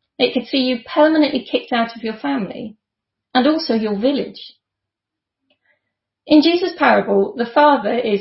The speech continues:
throwing a celebratory feast, probably one of the biggest and most public feasts he's ever hosted,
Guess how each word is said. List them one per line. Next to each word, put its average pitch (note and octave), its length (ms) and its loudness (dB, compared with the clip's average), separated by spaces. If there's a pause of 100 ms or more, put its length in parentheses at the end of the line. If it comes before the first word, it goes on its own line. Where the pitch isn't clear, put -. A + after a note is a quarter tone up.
(160)
throwing B3+ 320 2
a A3+ 100 -6 (120)
celebratory A#3+ 680 -2
feast, - 320 -12
probably D#4+ 260 0
one F4 120 -2
of F4+ 120 -2
the - 80 -12 (140)
biggest F4 460 -4
and C#4+ 120 2
most C4+ 200 0 (120)
public D4 360 0 (100)
feasts G3+ 340 -6
he's G#3 160 -8
ever A3 180 -4
hosted, C4+ 560 -8